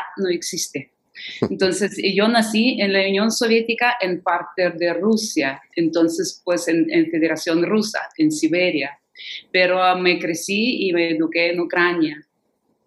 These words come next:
Speaker 1: en lo que es Gerson y Odessa. Eh, y yo soy de familia de doctores, nada que ver con la música. Mis papás ambos eran doctores. Este,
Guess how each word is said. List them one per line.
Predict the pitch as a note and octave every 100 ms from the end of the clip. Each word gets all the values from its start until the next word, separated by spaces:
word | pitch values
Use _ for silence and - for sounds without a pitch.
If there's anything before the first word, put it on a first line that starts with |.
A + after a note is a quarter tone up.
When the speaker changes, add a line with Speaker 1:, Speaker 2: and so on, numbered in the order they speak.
| - -
Speaker 1:
en | D#3+
lo | D3 D3
que | D#3
es | D#3 D#3
Gerson | D#3+ - F3 F3 E3+
y | E3
Odessa. | D#3+ D#3+ D#3+ - D3 C#3 _ _ - - - - - - -
Eh, | F#3 F3+ F3 F3 E3
y | E3+ D#3+ D#3+ _ _
yo | E3 D#3+ G#3 A#3
soy | A#3+ B3 A#3+
de | A3 A3+
familia | A3 G3+ G#3 A3 A3+
de | G3+
doctores, | F#3 F#3 - F#3 F#3 G#3+ A3
nada | F#3+ F3 F#3
que | F#3+
ver | F3 F3
con | - E3+
la | E3
música. | E3 E3 F#3 A3+
Mis | G3 E3
papás | F3 E3+ E3+ F3
ambos | E3+ E3 E3 F3 D#3
eran | D#3 D3+
doctores. | D3+ - F#3 G3 A3 A3 - - - - - -
Este, | - F#3+ F#3+ F#3+ - F#3+ F#3 F#3 F#3